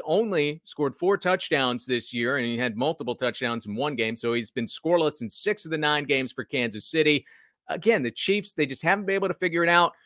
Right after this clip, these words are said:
And remember, too, this is a team with a lot of options when they do have those goal line opportunities.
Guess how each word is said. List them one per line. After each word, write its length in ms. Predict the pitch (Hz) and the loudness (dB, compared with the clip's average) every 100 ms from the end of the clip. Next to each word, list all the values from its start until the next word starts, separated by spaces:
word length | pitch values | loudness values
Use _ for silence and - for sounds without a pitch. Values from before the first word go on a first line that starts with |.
| _ - | _ -2
And 160 | 190 | 4
remember, 320 | 220 294 240 | 4 4 2
too, 280 | 180 220 190 | 2 6 6
this 160 | 160 180 | 6 -2
is 40 | |
a 60 | 180 | -2
team 160 | 196 | -2
with 140 | 175 151 | 0 2
a 60 | |
lot 540 | 143 135 160 180 208 - | 0 2 2 2 0 0
of 140 | 151 | -2
options 540 | 135 156 170 165 143 127 | 2 2 2 -2 -4 -2
when 120 | 139 | 0
they 140 | 131 | 0
do 220 | 117 160 | 2 0
have 100 | 180 | 2
those 160 | 147 131 | 0 0
goal 240 | - 143 | 0 2
line 240 | 139 135 131 | 2 2 2
opportunities. 800 | 120 - 110 170 170 160 151 | 0 -2 -4 -4 0 2 0